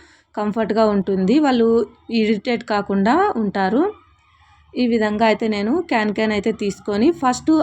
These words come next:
అడుగున క్లాత్ పెట్టేసి దానిపైన ఈ విధంగా నేను క్యాన్ క్యాన్ అనేది పెట్టేసి ఒక స్టిచ్ అయితే వేసుకుంటున్నాను.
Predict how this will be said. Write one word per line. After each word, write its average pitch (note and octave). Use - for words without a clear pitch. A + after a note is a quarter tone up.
అడుగున C4
క్లాత్ G#3
పెట్టేసి A3+
దానిపైన A3+
ఈ G#3+
విధంగా G3+
నేను A3+
క్యాన్ G#3
క్యాన్ G#3+
అనేది G3+
పెట్టేసి G3+
ఒక D4
స్టిచ్ A3
అయితే A3
వేసుకుంటున్నాను. F#3+